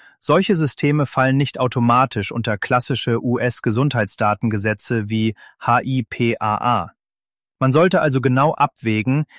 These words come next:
welche Daten hochgeladen werden, auch wenn zusätzliche Schutzmaßnahmen existieren. Parallel geht Anthropic in dieses Thema. Claude for Healthcare richtet sich an Verbraucher und an das Gesundheitswesen selbst.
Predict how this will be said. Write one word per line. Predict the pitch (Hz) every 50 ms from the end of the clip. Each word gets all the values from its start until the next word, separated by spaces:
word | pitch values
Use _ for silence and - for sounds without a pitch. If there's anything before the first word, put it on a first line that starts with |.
| _ _ _
welche | 131 147 170 - 185 151
Daten | 135 127 120 131 - - 135 104
hochgeladen | 117 143 139 - - 120 104 98 92 95 98 104 95
werden, | 90 101 98 95 - 95 92 104 - _ _ _ _ _
auch | - 127 135 127 -
wenn | 143 131 123
zusätzliche | - - 165 143 139 127 110 - 123 117 - 123
Schutzmaßnahmen | - - - 135 - - - 107 104 101 - - 107 104 104 107
existieren. | - 110 - - 113 - - - - 117 104 90 85 - - _ _ _ _ _ _ _ _ _ _ _ _ _ _ _
Parallel | - 131 117 123 127 123 147 170 190 185
geht | 151 160 156 -
Anthropic | - 131 117 - - 135 120 - - 107 -
in | 98 104
dieses | 101 104 98 101 98 -
Thema. | - - - 107 98 95 90 80 - - _ _ _ _ _ _ _ _ _ _ _ _ _
Claude | - - 135 143 175 190 -
for | - - 131 107
Healthcare | 120 135 165 160 - - - 151 143 135 123
richtet | 131 123 - - 127 -
sich | - 131 117 -
an | 120 120
Verbraucher | - - 113 107 113 107 117 143 156 - - 175 175 175 - - - - - - _
und | - 160 170 -
an | 147 139
das | 139 131 -
Gesundheitswesen | - 127 110 127 135 131 - 120 113 - - - 117 117 107 123 117
selbst. | 107 113 104 95 87 - - - - -